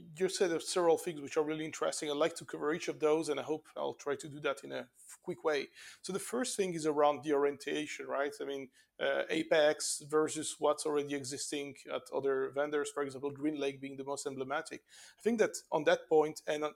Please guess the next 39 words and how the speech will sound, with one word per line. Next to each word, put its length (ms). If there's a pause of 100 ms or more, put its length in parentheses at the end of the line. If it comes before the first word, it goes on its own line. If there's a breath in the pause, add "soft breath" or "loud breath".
and 160
touching 320
also 240
on 80
the 80
hardware, 520
which 180
you 60
said 220
before, 420 (720 loud breath)
I, 260
I 140
s-, 280 (360)
even 260
if 240
Apex 520
is, 500 (120)
let's 220
say, 300 (300)
new 380
to 80
the 100
market, 520 (200)
uh, 240
compared 440
to 80
GreenLake, 500 (680 loud breath)
uh, 240 (180)
I, 120 (100)
I 20
still 280
appreciate 460
one 220
thing 220
with 180
Dell 180
Technologies 680
is 100
that 160